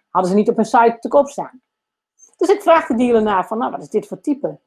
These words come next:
En hij zegt, "Het type is precies wat ik wil." Ik denk, "Nou, maar dat is misschien veel te jong." "Hoe oud is die?" "Ja, uit, eh, negentien negenennegentig." "Nou,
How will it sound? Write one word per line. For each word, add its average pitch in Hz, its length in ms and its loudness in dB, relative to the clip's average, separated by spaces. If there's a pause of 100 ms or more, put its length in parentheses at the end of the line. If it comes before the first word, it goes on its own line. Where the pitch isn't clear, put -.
(160)
En 277 100 -6
hij 262 120 0
zegt, 220 160 2
"Het - 140 -12
type - 220 -2
is 160 80 -6
precies 285 400 -2
wat 190 120 -2
ik - 80 -8
wil." 233 180 2
Ik 175 200 -16
denk, 147 180 -16
"Nou, - 240 -10
maar 190 100 -8
dat 196 80 -6
is 170 60 -8
misschien 214 280 -4
veel 190 180 -2
te 185 100 -4
jong." 180 300 -2
"Hoe 262 140 0
oud 302 180 2
is - 140 -8
die?" 269 260 -4 (440)
"Ja, 320 280 2
uit, 294 260 -2
eh, 269 160 2
negentien 277 300 0
negenennegentig." 254 680 -6 (120)
"Nou, 175 140 -20